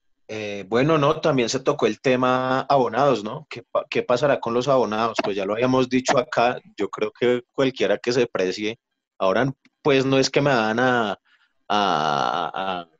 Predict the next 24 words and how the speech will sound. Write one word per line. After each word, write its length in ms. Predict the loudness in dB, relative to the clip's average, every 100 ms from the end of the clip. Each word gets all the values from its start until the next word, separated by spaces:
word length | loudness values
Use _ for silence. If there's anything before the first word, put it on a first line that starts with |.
| _ _ _ _ _ _
a 360 | -4 -2 -2 -6
malinterpretar 840 | -2 -2 -2 -4 -4 -2 -2 -2
mis 160 | -2 -2
palabras, 480 | 0 2 2 0 -2
pero, 160 | -4 -4
pues, 320 | -4 -4 -6
yo 160 | -6 -6
sí 120 | -4
creo 280 | -2 0 0
que 200 | -2 0
todo 180 | 2
aquel 260 | 2 0 -2
que 120 | 0
se 120 | 0
precie 380 | 0 0 0 0
de 80 | 0
ser 160 | 0 -2
un 120 | 0
buen 200 | -2 0
hincha 280 | -2 -2 -2
de 60 |
Santa 340 | -2 -4 -2 -2
Fe, 180 | -4 -6
pues, 280 | -6 -6